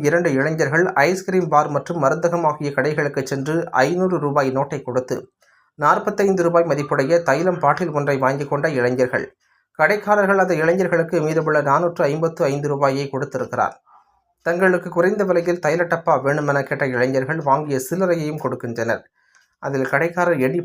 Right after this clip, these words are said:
பார்க்கும் பொழுது இருநூற்று ஐம்பத்தைந்து ரூபாய் மட்டுமே இருந்துள்ளது. இருநூறு ரூபாயை மறைத்து கொண்ட இளைஞர்களிடம் அந்த கடையின் உரிமையாளர் சி சி டி வி கேமரா இருப்பதாகவும் உடனடியாக காவல்துறையினருக்கு தகவல் கொடுப்பதாகவும் தெரிவித்ததை அடுத்து அந்த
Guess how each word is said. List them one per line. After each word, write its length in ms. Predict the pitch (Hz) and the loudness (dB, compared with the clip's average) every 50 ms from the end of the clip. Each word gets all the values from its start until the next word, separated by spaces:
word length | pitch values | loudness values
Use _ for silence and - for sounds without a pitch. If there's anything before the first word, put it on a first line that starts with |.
| 165 147 | 0 -2
பார்க்கும் 280 | 143 143 - 139 135 135 | -2 -2 -4 -6 -4 -2
பொழுது 200 | 131 135 156 170 160 151 | -2 0 -2 -2 -2 0
இருநூற்று 360 | 170 185 190 190 190 - 185 185 - - 127 131 | 0 0 -2 -2 -4 -4 -4 -4 -2 -2 0 0
ஐம்பத்தைந்து 520 | 151 165 170 170 170 170 160 156 143 139 135 | 0 0 -2 -4 -2 -4 -6 -6 -6 -6 -4
ரூபாய் 240 | 139 143 135 131 127 | -2 -2 -2 -2 -4
மட்டுமே 260 | 123 - 123 123 135 147 143 | -6 -4 -4 -4 -4 -4 -4
இருந்துள்ளது. 460 | 131 117 117 113 107 107 104 104 - - _ _ _ _ _ _ _ _ _ _ | -6 -8 -8 -8 -6 -6 -6 -6 -8 -14 _ _ _ _ _ _ _ _ _ _
இருநூறு 340 | 160 170 202 226 233 226 220 214 | -2 0 2 2 2 2 2 2
ரூபாயை 320 | 196 190 185 185 190 185 170 143 | 2 2 2 2 2 2 2 2
மறைத்து 260 | 135 156 165 165 175 170 | 2 0 0 -2 -4 -2
கொண்ட 240 | - 170 160 160 160 160 160 156 - _ _ _ _ _ _ - | -2 0 2 2 2 2 2 -2 -4 _ _ _ _ _ _ -2
இளைஞர்களிடம் 680 | 139 131 131 131 139 131 123 135 131 131 135 160 208 - - | 0 2 2 2 0 0 0 0 0 0 0 0 0 -2 -2
அந்த 120 | 135 135 - | -2 -2 -2
கடையின் 320 | - 139 170 175 180 165 139 | -2 -2 -2 -2 -2 -2 0
உரிமையாளர் 460 | 131 135 139 131 131 127 131 131 170 - | -2 0 0 2 2 2 2 2 0 -4
சி 140 | - - 165 160 | -4 -4 -4 -2
சி 60 | 165 160 160 | -4 -6 -6
டி 80 | 156 | -6
வி 80 | 151 147 143 - | -6 -4 -2 0
கேமரா 300 | 143 156 170 170 165 151 135 | 0 2 2 2 0 0 0
இருப்பதாகவும் 520 | 139 143 - 151 139 135 147 147 165 196 196 | -2 -2 0 2 2 2 4 2 0 0 2
உடனடியாக 520 | - 139 135 135 135 135 139 127 - 151 107 - - _ _ _ _ _ _ _ _ _ - | 2 2 2 2 2 2 2 2 2 0 -2 -4 -6 _ _ _ _ _ _ _ _ _ 2
காவல்துறையினருக்கு 800 | 151 165 190 202 196 196 190 175 170 165 165 170 165 160 - 165 160 | 2 4 4 2 0 0 0 0 0 0 0 -2 -4 -4 -4 -4 -4
தகவல் 320 | 147 - 170 165 170 165 | -2 0 0 -2 0 0
கொடுப்பதாகவும் 600 | - 131 - - 151 139 131 127 131 127 131 110 107 - | -2 -4 -2 -2 0 2 2 2 2 0 -2 -2 -4 -4
தெரிவித்ததை 400 | 131 135 147 147 143 147 143 143 135 123 | -4 -4 -4 -4 -4 -4 -4 -4 -2 -2
அடுத்து 220 | 117 127 131 - 175 165 | -2 -2 -2 0 0 0
அந்த 120 | 147 135 | 0 0